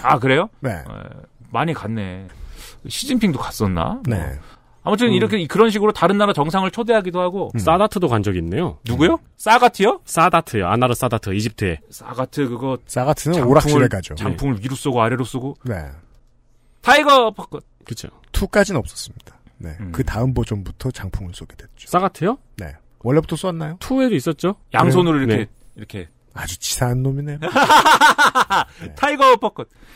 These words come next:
Speaker 2: 네.
Speaker 1: 아, 그, 어? 류가 말이죠.
Speaker 2: 네.
Speaker 1: 사가트의 가슴에 상처를 남겨가지고.
Speaker 2: 맞아요.
Speaker 1: 네. 그 원한을 잊지 못하고.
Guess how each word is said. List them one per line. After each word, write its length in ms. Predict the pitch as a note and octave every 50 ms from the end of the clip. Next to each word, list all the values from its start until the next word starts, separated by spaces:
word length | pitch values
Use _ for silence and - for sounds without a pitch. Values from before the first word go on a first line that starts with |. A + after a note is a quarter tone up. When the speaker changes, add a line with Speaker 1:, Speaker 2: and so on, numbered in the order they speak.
| - F#2
Speaker 2:
네. 160 | D#2 C2+ B1+ C2+ - - - - - -
Speaker 1:
아, 240 | - - - A2
그, 460 | G#2 - E3+ F3+ F#3 F#3+ F#3 F#3 F3+ D#3
어? 240 | E3 G3 A3+ C#4+ B3 - - - _ -
류가 340 | - A2 G3 B3 C4 B3 F#3
말이죠. 340 | C3+ A2+ F#2+ F2+ - - _ _ _ _ _ -
Speaker 2:
네. 260 | B2+ A#2 A#2 C#3 E3+ G3+ _ _ _ _ - - - - - - - - - - - - - -
Speaker 1:
사가트의 420 | - - C#3 C#3+ D#3+ - - C#3+ B2
가슴에 320 | - A2 G#2+ - B2+ A2+
상처를 380 | G#2+ B2 D#3+ - - F3 D3 A#2+
남겨가지고. 520 | G#2 F#2 - F#2 F#2 G2 G#2 - - _ - -
Speaker 2:
맞아요. 440 | - G#2+ F#2+ E2 D#2+ D2+ C#2+ C2+ - - -
Speaker 1:
네. 160 | - - - - _ _ - - _ _ _
그 240 | - - F#3+ A#3 A#3
원한을 300 | F#3+ F3 F#3 F#3 F3 D#3
잊지 140 | C3 - -
못하고. 320 | A#2 G2 - - G#2 G2+